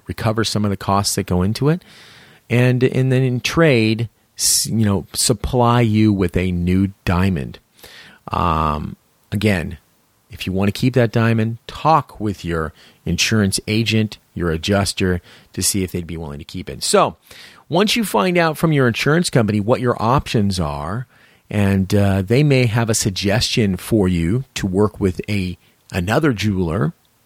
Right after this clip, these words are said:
that may have options available for you to have the diamond repolished. But most mom and pop stores have some relationship,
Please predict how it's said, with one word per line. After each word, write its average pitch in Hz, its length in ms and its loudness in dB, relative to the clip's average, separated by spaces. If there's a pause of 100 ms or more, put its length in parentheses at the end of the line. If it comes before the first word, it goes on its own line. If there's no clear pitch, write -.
(160)
that 95 200 0
may 113 140 0
have 107 300 0 (380)
options 110 640 0
available 101 540 0
for 98 220 -2
you 104 140 0
to 85 120 -6
have 85 200 -6
the 82 80 -10
diamond 78 320 -8
repolished. 80 540 -2 (480)
But - 200 0
most 180 380 2
mom 135 280 4
and 110 100 -2
pop - 300 -2
stores 82 500 -4 (500)
have 147 640 2 (220)
some 160 540 2
relationship, 110 960 0